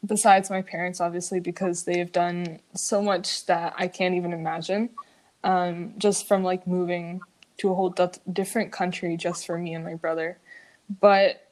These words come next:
um, besides them, um, I don't wanna say,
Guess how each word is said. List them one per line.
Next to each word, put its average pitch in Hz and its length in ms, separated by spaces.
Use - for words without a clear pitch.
um, 185 440
besides 214 640
them, 254 560
um, 233 540
I 226 520
don't 233 160
wanna 285 180
say, - 160